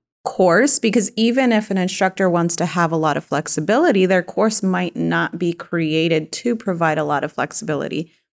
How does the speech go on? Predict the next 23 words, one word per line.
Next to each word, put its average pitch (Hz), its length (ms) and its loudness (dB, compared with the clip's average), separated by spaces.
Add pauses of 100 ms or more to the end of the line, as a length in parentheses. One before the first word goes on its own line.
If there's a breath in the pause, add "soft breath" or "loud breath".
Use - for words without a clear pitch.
depending 220 360 2
on 175 100 4
the 165 80 2
type 170 280 -4
of 170 100 -14
course 165 320 -2
it 160 60 -2
is. 190 260 2
So 160 260 0
if 160 140 -6
we 170 120 0
take 160 400 -4 (500)
nursing 202 460 4
into 175 220 0
consideration, 160 840 -2
there's 196 220 2
not 214 520 2
so 214 200 -2
much 208 280 -2
flexibility 190 680 0
that 170 180 2
can 180 140 -2
be 170 160 -2